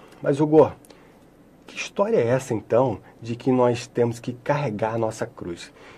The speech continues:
Então, como eu disse lá no início, essa afirmação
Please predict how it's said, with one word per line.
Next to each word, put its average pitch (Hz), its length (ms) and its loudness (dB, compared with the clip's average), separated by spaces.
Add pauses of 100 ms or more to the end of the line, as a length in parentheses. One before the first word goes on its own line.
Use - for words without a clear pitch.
(240)
Então, - 340 -6 (580)
como 202 180 -4
eu 165 40 0
disse 113 280 -12
lá 110 100 2
no 101 80 0
início, 107 440 -6
essa 135 240 -4
afirmação 120 680 -2